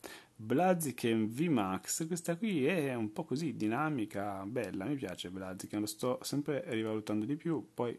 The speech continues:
dieci, stupendo, quindi molto bene. Poi, uh, qua andiamo proprio sulle chicche, perché passiamo,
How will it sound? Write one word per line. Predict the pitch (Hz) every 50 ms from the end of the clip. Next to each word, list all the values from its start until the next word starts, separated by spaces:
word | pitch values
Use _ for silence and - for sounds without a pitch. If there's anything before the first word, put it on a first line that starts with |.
| - _
dieci, | - 139 143 147 143 127 107 - - - - - -
stupendo, | - - - - 139 131 - 95 95 95 95 104 104 98 -
quindi | - 90 92 92 87 98 - - - - - - - - - - 123
molto | 113 107 110 117 113 - - 117
bene. | 110 104 95 92 87 87 87 87 87 92 - - - - - - - - - - - - - - - - - - - - - - - - - - - - _ _ _ _ _ _ _ -
Poi, | - 139 131 131 123 120 113 107 107 104 101 107
uh, | - 110 113 117 113 110 104 95 92
qua | - 117 120
andiamo | 120 113 110 104 107 110 107 98
proprio | 101 101 107 107
sulle | 101 - - 113 113 117 113 107 101
chicche, | - - - 123 120 123 123 - - - 139 127
perché | - - 104 98 95 - - - 110 110 117 - - -
passiamo, | - 110 107 - - - - - 120 113 110 110 117 120 117 117 117 139 -